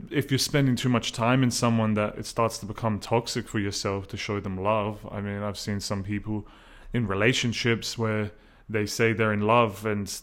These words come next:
they start becoming sad or depressed or something because the situation isn't good and there's no reciprocation of love there, then, yeah, it's not exactly a tally. Like, "I did this for him and I did that for him." It's, "I, there's, there's no love here back,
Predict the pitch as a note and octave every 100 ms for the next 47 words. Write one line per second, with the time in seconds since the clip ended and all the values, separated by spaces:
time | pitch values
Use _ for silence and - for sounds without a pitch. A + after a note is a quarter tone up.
0 | - A2 G2+ - - A#2 G#2+ - - A#2
1 | G#2+ G#2 G2+ G2+ - - A#2+ G#2+ A2 G#2+
2 | G2 - - B2 A#2 B2+ A#2 B2 A#2 G#2
3 | G2+ G#2 G2 - - - A#2 A2 - A#2
4 | B2 A2 A2 - A2 G2+ F#2 G#2+ A2 G#2
5 | G2 G2+ A2 G2 G2+ C3+ - G#2 A2 G#2+
6 | - A2 G2 G#2 A2+ G#2+ A#2 A2+ G#2+ -
7 | - - - A2+ A2 G2+ G2+ - G1+ F2+
8 | - A#2+ A#2+ G2 F#2 - - - B2 C3+
9 | C3+ B2 - - C3 A2 A#2 - G2+ G2+
10 | - A#2+ B2 G#2+ G#2 G2 - - - B2+
11 | A#2+ G#2+ A#2 - A2+ G#2+ G#2 G2+ G2+ A2+
12 | A#2+ - G#2+ G2+ G2 - - - - G#2+
13 | G#2+ - A2+ - - A#2+ G#2+ A#2+ G#2 A#2
14 | B2+ G#2+ F#2 F2+ A2 A2 G#2+ -